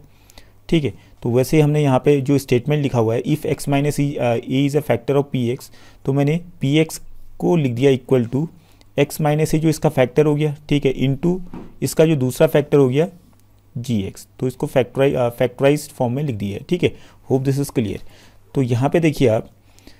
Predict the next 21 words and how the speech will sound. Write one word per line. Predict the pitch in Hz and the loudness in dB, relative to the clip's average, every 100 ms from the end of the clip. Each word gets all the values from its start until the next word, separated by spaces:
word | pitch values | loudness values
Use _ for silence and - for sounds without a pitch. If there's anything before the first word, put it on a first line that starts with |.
| - _ _ _ - 165 | -20 _ _ _ 4 6
अब | 160 - - | 6 0 0
कहता | 147 143 | 2 4
है | 139 | 2
कि | 156 170 - - - - | 2 -2 -4 -12 -6 -4
इस | 175 | -2
कंडीशन | - 151 143 143 139 | 0 0 2 0 -2
पे | 131 131 147 - | 2 2 2 -4
पी | 139 139 156 | -2 2 2
ए | |
की | 160 165 | 0 -2
जो | 165 | -2
वैल्यू | 127 113 131 127 | 2 2 2 2
आएगी | 117 143 | 0 -2
वो | 170 | -4
ज़ीरो | 170 139 117 | -4 -2 -2
के | 107 98 | -2 -2
बराबर | 92 95 95 | -2 -4 -6
आएगी। | 101 120 | -4 -6
अब | - | -2
कैसे | 127 123 156 | -2 0 0
आएगी | 143 143 156 | 0 -2 -6